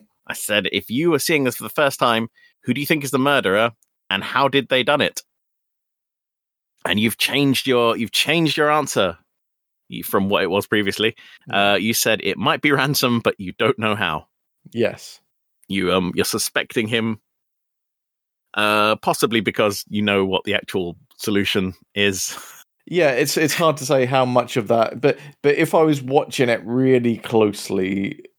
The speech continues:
Speaker 2: uh, and taking in all the details, that, that detail about him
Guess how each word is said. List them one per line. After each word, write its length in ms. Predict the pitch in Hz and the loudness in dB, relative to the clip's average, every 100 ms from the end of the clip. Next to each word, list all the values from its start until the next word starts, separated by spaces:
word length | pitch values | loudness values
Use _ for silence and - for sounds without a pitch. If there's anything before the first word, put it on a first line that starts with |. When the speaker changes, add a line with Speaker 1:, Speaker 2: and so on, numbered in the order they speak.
| - | 0
Speaker 2:
uh, 220 | 110 - | 0 0
and 640 | - 107 104 101 98 98 - | 0 0 0 -2 -6 -10 -2
taking 340 | 120 104 110 | 0 0 0
in 140 | 101 101 | 0 0
all 240 | 110 107 | 0 0
the 120 | 101 | 0
details, 560 | 98 107 98 98 101 95 | 0 -2 0 2 2 2
that, 260 | 131 120 - | 0 0 2
that 280 | 117 110 98 | 0 0 -4
detail 640 | 127 117 123 110 107 110 | -4 0 2 4 4 2
about 440 | 98 101 107 101 107 | 0 2 4 4 2
him 420 | 117 110 104 98 | 0 0 -2 -8